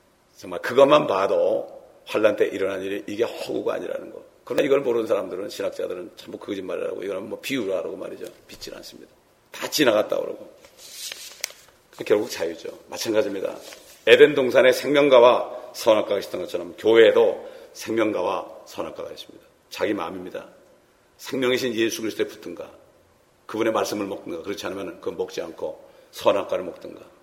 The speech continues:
남이나 판단하고 욕하고 막 패갈르고, 어? 그렇게 하든가 둘 중에 하나죠.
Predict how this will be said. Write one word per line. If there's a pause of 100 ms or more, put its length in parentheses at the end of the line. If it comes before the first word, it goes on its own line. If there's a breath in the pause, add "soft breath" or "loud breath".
(160)
남이나
판단하고
욕하고
막
패갈르고,
어? (280 loud breath)
그렇게
하든가
둘
중에
하나죠.